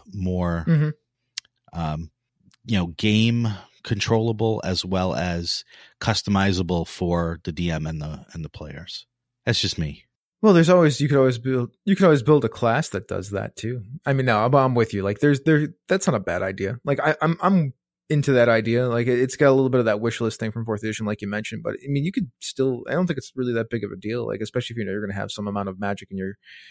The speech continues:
Speaker 2: in your game,
Speaker 1: Mm-hmm.
Speaker 2: and characters are really, or players are really jazzed about having a certain thing. Like,
Speaker 1: Right.
Speaker 2: I would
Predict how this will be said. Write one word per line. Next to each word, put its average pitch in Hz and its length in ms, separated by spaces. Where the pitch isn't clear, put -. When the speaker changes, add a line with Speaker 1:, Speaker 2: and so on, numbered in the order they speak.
Speaker 2:
in 131 80
your 107 100
game, 98 220
Speaker 1:
Mm-hmm. 110 80
Speaker 2:
and 98 120
characters 98 360
are 95 80
really, 98 300
or 117 140
players 170 380
are 123 80
really 113 220
jazzed 110 400
about 104 140
having 110 320
a 127 40
certain 151 280
thing. 185 260
Like, - 260
Speaker 1:
Right. 87 300
Speaker 2:
I 113 100
would 131 280